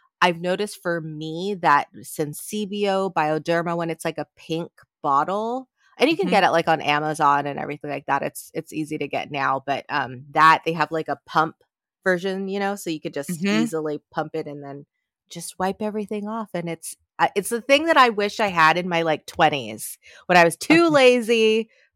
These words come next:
Speaker 1: and thirties, drunk,
Speaker 2: Right.
Speaker 1: coming home, <laughs> and I didn't
Speaker 2: Right.
Speaker 1: want, yeah. So it's, it's, yeah, I'd say that's, like, just a miracle product to, like,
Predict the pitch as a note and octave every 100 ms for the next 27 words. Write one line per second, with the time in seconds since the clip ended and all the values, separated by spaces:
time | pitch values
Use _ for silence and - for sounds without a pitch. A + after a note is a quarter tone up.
0 | _ - F3 E3 - F3 E3+ D#3 A#2+ G#2
1 | E3+ - _ _ - G#3 G#3+ G#3+ G#3 C#3+
2 | - - G3+ G#3+ G#3+ G3+ G3 F#3+ F#3+ -
3 | - - - - D4 F#4+ C#4+ G#3+ F3 F#3
4 | - - F#3+ F#3 C3+ - A#3 A#3+ G#3 F3
5 | D#3+ G#2+ E3 - F3+ D#3 C#3+ _ _ -
6 | E3 - - D3+ D#3 - - - - -
7 | - _ E3 D#3+ G3 E3 D#3 - D3+ -
8 | C#3+ - C#3 B2+ D#2+ - - - E2 -
9 | - - - F#2+ -